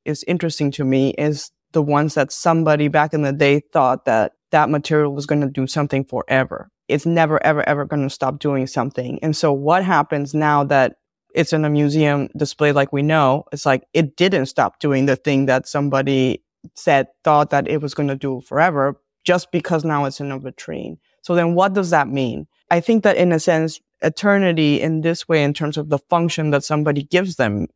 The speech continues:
can exist forever until, you know, Earth ends or whatever. But, but in terms of the museum itself, you know, conservation is a finite thing. I think conservators, there's no way that they can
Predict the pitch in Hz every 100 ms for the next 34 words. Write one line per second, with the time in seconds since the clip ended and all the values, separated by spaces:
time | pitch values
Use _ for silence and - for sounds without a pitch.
0 | - 160 135 - 147 - - 139 151 135
1 | 131 - - 139 135 - 127 123 - -
2 | 131 127 - - 127 113 135 123 135 139
3 | 139 120 131 156 143 - _ _ _ _
4 | _ 160 175 170 180 175 180 160 156 -
5 | 165 165 165 160 170 175 160 147 190 170
6 | 147 151 156 151 143 135 _ - 196 214
7 | 185 151 165 175 156 139 - 143 139 -
8 | - _ _ - 156 - _ - 156 160
9 | 160 147 135 _ - 170 147 101 - _
10 | _ - 156 156 180 - 160 165 160 160
11 | 147 151 143 160 160 151 156 151 143 143
12 | - 151 139